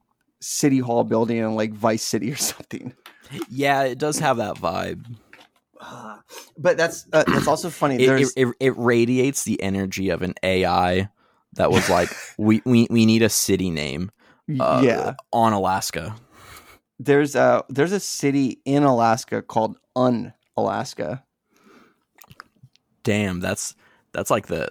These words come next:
Speaker 2: the, the, the fucking, <laughs> the Bizarro version.
Speaker 1: <laughs> Yeah. Um, okay, so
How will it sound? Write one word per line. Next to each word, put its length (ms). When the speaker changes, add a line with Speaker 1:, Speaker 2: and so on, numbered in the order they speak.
Speaker 2:
the, 120
the, 380
the 140
fucking, 520
<laughs> 420
the 100
Bizarro 640
version. 600
Speaker 1:
<laughs> 40
Yeah. 540
Um, 480
okay, 320
so 440